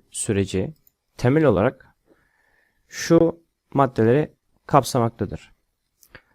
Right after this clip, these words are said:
Önemli olan herkesin anahtar kavramları keşfetmesi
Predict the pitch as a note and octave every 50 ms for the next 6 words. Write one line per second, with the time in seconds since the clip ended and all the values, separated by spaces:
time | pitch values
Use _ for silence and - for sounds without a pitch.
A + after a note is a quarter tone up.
0 | _ _ _ _ - B2 C3 C#3 D3+ F3 F3 E3+ E3 D#3+ D3+ C#3 D#3 D3+ D#3 D3+
1 | - C3 G#2+ G2 F#2+ B2+ - _ _ _ _ _ _ _ - G#2+ A2+ A#2 A#2 -
2 | C#3+ D3 D3 - C3+ B2 G#2+ G#2 G2+ G2 F#2 F2 - - - - _ - - A#2+
3 | B2 - C#3+ C#3 - - C3+ C3 - - C#3+ C#3 C#3+ D#3